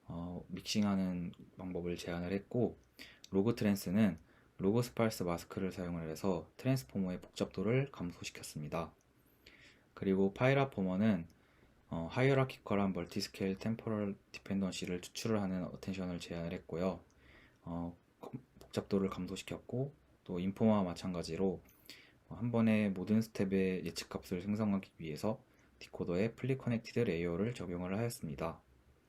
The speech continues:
어, 방금 말씀드린 다섯 가지 모델은,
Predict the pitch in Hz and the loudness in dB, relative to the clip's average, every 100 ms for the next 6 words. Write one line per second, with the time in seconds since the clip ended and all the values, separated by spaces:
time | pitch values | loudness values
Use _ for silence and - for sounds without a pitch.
0 | _ _ - - _ 92 92 - 107 123 | _ _ -20 -20 _ -10 -6 2 4 6
1 | 123 120 104 92 95 101 98 95 - 90 | 6 6 0 -4 2 4 4 4 0 -6
2 | 98 104 101 95 90 80 82 80 104 85 | 0 0 2 0 0 -4 -2 2 2 0